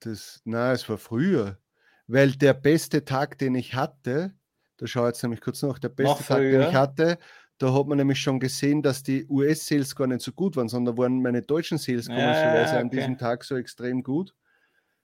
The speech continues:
Speaker 1: So, das war der dreizehnte zwölfte. Und da sieht man schon, dass die, die U-S-Sales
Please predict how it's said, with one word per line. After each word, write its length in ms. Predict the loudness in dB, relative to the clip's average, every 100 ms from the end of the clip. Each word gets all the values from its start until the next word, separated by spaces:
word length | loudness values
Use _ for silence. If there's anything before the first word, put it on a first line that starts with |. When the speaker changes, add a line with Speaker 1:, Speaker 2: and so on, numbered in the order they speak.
| _
Speaker 1:
So, 440 | -10 2 8 8
das 280 | 6 -2 -4
war 260 | 0 0 0
der 280 | 0 0
dreizehnte 920 | -2 -6 -2 -2 -2 -6 -8 -6 -8 -10
zwölfte. 800 | -12 -6 -2 -4 -6 _ -8
Und 180 | -8 -6
da 60 | -8
sieht 320 | -6 -8 -6
man 140 | -6 -6
schon, 300 | -2 -2 2
dass 240 | 0 0
die, 520 | 0 0 0 -2 -6 -12 _ _ _ -6
die 100 | -4
U-S-Sales 1000 | -2 2 2 2 0 2 2 0 -6